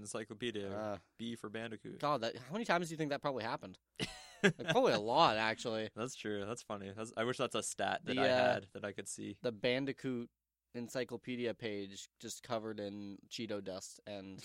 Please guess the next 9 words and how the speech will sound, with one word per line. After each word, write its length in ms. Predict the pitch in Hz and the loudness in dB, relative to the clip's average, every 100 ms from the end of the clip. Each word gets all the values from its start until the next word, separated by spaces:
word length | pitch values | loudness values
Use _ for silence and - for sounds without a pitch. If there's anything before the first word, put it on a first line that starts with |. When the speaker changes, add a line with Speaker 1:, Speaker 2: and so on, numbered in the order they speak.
| - _ _ | -16 _ _
Speaker 2:
<laughs> 340 | _ _ _ | _ _ _
uh, 300 | 101 98 92 90 - _ _ _ _ _ _ _ _ _ _ _ | -8 -6 -6 -8 -12 _ _ _ _ _ _ _ _ _ _ _
uh, 40 | 78 64 | -12 -12
Yope 360 | 73 104 113 - - | -8 -2 -2 -4 -10
tubes. 540 | 113 95 92 - - _ - | -8 -6 -8 -14 -16 _ -2
No, 360 | 123 139 123 98 | 4 6 6 4
what 200 | 107 147 | 2 0
was 160 | 190 | 0
the 420 | 208 202 156 120 | 2 4 4 2